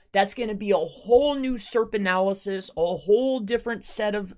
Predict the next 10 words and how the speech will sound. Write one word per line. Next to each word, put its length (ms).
sites, 560
a 80
whole 440
different, 420
this 140
process 480
that 100
we're 100
walking 460
through, 320